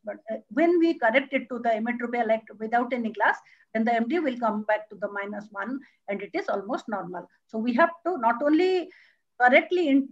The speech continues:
um, enter the refractive change, we have to also verify that it is the same refraction we are doing whenever the next test. Then another th-,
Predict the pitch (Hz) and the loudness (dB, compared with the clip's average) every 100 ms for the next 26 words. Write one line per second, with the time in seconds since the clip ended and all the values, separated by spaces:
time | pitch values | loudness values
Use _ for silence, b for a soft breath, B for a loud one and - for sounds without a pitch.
0 | 254 247 247 240 254 285 381 381 381 277 | -8 -8 -6 -2 2 4 2 2 0 -2
1 | 240 233 - _ - 240 254 247 339 349 | -6 -16 -20 _ -10 -4 -2 2 2 2
2 | - 285 233 220 233 254 294 - 381 - | 0 0 0 -2 -4 0 0 0 -2 -2
3 | - 311 269 233 240 262 330 330 240 254 | -2 -2 -2 -2 -2 2 2 2 -6 -8
4 | 247 247 262 320 311 - 240 240 247 240 | -8 -4 0 0 0 0 -2 -2 -6 -6
5 | B B 240 254 247 226 311 403 _ - | B B -2 0 0 -4 -4 -4 _ -14
6 | 208 214 214 220 226 359 220 226 - - | -4 -4 -4 -6 -2 -2 -2 -6 -10 -14
7 | 220 _ _ _ _ _ _ - 262 - | -14 _ _ _ _ _ _ -6 -4 -6
8 | _ _ 233 311 381 453 - 311 | _ _ 2 2 2 -2 -6 -12